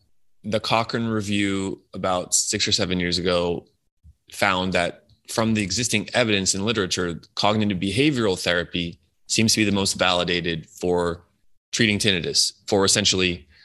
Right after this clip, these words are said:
facilitating habituation. And tinnitus retraining therapy has a lot of the elements of C B T, but it's not a psychologist doing a therapy intervention.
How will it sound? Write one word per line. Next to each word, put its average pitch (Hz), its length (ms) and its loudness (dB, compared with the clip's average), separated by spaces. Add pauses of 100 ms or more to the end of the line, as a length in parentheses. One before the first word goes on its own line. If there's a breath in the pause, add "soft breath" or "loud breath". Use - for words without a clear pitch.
(200 soft breath)
facilitating 98 720 0
habituation. 87 760 -2 (840 loud breath)
And 104 480 4 (480)
tinnitus 117 460 2
retraining 127 440 0
therapy 113 800 0
has 147 240 0
a 139 60 0
lot 123 180 2
of 117 160 0
the 104 100 0 (120)
elements 101 500 0
of 87 220 -4
C 98 180 0
B 85 140 -6
T, 92 260 0
but 92 180 2
it's - 220 0
not 95 340 0
a 95 120 -2
psychologist 90 880 0
doing 87 380 -2
a 78 40 -10
therapy 85 640 -2
intervention. 85 640 -4